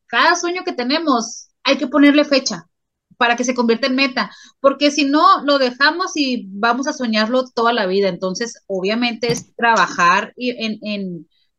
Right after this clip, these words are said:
en encaminar todos esos sueños, eh, y para cumplir esa, esa meta que ya le pusimos fecha, porque mucha gente dice, "Ay, qué suerte lo logró, ay, qué suerte".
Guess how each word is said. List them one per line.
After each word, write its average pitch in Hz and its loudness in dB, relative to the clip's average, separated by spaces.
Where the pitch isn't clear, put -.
en 240 -2
encaminar 240 4
todos 254 2
esos 254 -8
sueños, 254 -2
eh, 214 -4
y 220 -8
para 202 -2
cumplir 208 -6
esa, 233 -2
esa 208 -6
meta 233 -6
que 240 -8
ya 196 -2
le 214 -6
pusimos 208 -8
fecha, 240 -6
porque 269 2
mucha 285 2
gente 285 -2
dice, 269 -6
"Ay, 427 2
qué 349 -2
suerte 285 0
lo 240 -2
logró, 202 -2
ay, 330 0
qué 349 -4
suerte". 302 0